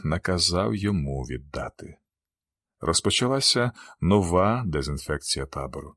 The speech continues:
Одного дня, це було між двадцятим і двадцять п'ятим серпня сорок другого року,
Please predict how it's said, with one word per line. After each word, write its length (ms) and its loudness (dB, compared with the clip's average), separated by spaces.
Одного 420 6
дня, 300 2
це 200 2
було 360 2
між 340 4
двадцятим 680 2
і 40 2
двадцять 460 0
п'ятим 380 -2
серпня 540 0
сорок 320 -2
другого 420 4
року, 340 0